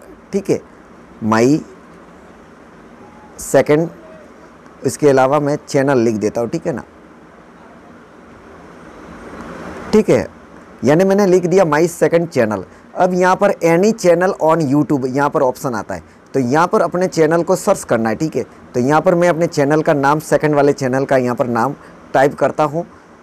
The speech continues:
ठीक है, तो यहाँ पर आप भी अपना नाम टा-, टाइप कर सकते हो।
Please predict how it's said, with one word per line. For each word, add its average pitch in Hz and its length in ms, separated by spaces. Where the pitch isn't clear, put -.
ठीक 240 160
है, 117 140
तो 131 60
यहाँ 143 200
पर 190 120
आप 170 220
भी 196 120
अपना 190 220
नाम 170 240
टा-, 165 460
टाइप 151 240
कर 151 120
सकते 120 300
हो। 95 220